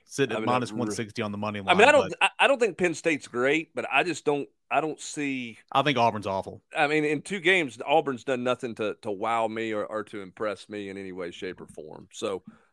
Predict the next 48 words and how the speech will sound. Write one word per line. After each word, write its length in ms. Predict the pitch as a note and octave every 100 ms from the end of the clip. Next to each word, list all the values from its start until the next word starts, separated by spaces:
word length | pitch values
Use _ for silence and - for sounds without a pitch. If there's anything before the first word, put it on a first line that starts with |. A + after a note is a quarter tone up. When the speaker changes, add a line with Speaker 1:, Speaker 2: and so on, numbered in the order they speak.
| _
Speaker 2:
uh, 340 | F#2+ F#2+ F#2+ F2+
we'll 140 | A2
see. 280 | - F#2+ D#2+ _ _ _ _ _ _ _ -
Speaker 1:
All 120 | G#2+
right, 280 | C#3+ E3 -
so 220 | - D3+
we 100 | C#3+
got 160 | C#3 B2+
plenty 220 | D3+ D#3
to 80 | C#3
discuss 400 | B2+ - D#3 C#3+
as 60 |
the 60 | B2+
week 200 | C3 D3
goes 240 | C3 B2
on. 300 | C3 C#3+ D#3
It's, 280 | C#3+ A2+ -
it's 240 | - A2+ -
the 160 | G#2+
Akron 320 | C3 C#3+ D3+
game, 260 | C#3 C#3 C3+
understand 460 | A#2 G#2+ A#2 A2 A2+
that, 160 | B2+
but 100 | A#2+
as 80 | G#2
Josh 240 | - B2
Heupel 280 | A2+ A#2 A2
said 160 | - A2
on 100 | G#2
Speaker 2:
Hey, 60 |
Speaker 1:
Monday, 440 | A2 C#3+ A#2+ A#2+ A#2+ - -
Speaker 2:
it's 160 | D3 A#2+
better 300 | F3+ G3+ G3+
than 100 | F#3+
Speaker 1:
biggest 120 | E3+
Speaker 2:
it 20 |
being 200 | F#3 G3
the 100 | E3
Army 320 | D3 E3 D#3 C3+
game 420 | B2 A#2 G#2 G2 -
if 200 | A2+ B2
you're 100 | A#2
the 100 | G2+
Tennessee 300 | C#3 B2+ G2+
Speaker 1:
No 160 | A2
Speaker 2:
coaching 280 | A#2 F2+ G2
Speaker 1:
doubt. 340 | - F#2+ E2+
Speaker 2:
staff. 80 | -